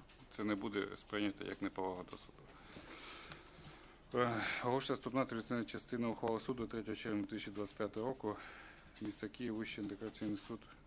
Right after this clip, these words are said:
у складі, коли суддів, головуючий Крикливий,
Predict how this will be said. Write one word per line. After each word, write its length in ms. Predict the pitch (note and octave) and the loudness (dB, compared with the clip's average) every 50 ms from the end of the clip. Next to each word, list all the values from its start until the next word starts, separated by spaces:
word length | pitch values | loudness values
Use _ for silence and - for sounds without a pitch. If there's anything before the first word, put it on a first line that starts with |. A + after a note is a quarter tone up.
| - - - - - | -18 -20 -20 -14 -10
у 80 | - A2 | -8 -8
складі, 540 | - - - A2 G#2+ G#2+ G#2+ G2+ G2+ G2+ G2 - - - - - - - - - - - | -8 -6 -4 0 0 0 0 0 -2 -4 -4 -6 -10 -18 -20 -20 -18 -18 -18 -18 -14 -6
коли 180 | - A2+ A2 G#2+ | -2 0 0 0
суддів, 460 | G2+ - - A2 G2+ G#2 G2+ F#2+ F#2+ G2 G2 | -2 -2 -4 -4 -2 0 -2 -2 -2 -2 -2
головуючий 440 | G2+ G#2 G#2 G#2 G2+ G2 - G#2+ G2 | 0 0 0 0 -2 -2 -2 -4 -4
Крикливий, 520 | - - G#2 - - A2+ G#2+ G#2 G2+ | -4 -6 -8 -6 -4 -2 0 0 0